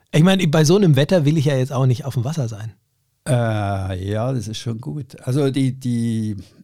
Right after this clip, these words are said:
Speaker 2: die Frage ist, was, was, was macht man bei so einem? Ja, also möglichst man, man geht in den Hafen, ja. Und da sind wir auch schon beim Thema, welches Revier ist ein schwieriger, Nordkroatien oder Südkroatien?
Speaker 1: Ah, und du unterteilst da auch schon?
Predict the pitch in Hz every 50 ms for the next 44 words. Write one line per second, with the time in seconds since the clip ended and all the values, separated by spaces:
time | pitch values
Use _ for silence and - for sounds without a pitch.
0 | _ _ _ - 131 135 127 120 - - 139 147 175 180 156 123 - - 117 123
1 | - - - _ - - 151 - - - _ - - 101 - - 127 - - -
2 | - 98 92 85 90 87 - 95 104 101 101 98 95 90 - _ _ _ _ -
3 | 98 98 110 139 143 123 - 120 110 110 104 110 107 113 131 135 135 135 120 -
4 | - - 113 110 104 101 95 117 - - 127 113 101 123 131 131 - 123 113 104
5 | 92 82 - 143 180 - - - 90 90 82 - 120 - _ _ _ _ _ 123
6 | 107 95 - - - - - 113 110 104 123 127 127 120 - 107 - - - 110
7 | 107 101 107 107 107 104 - - 123 117 113 113 110 107 104 101 107 110 - -
8 | 123 - 117 113 104 113 120 131 135 120 101 117 117 107 98 131 - - - -
9 | 127 131 165 170 151 110 95 92 92 92 95 135 - - - - 151 143 139 131
10 | - 170 - 127 120 113 - 190 190 - - - - 101 101 101 - - 107 -
11 | - 190 156 131 113 117 123 143 127 - 120 - - 135 104 - - - 104 -
12 | 151 - - - 95 -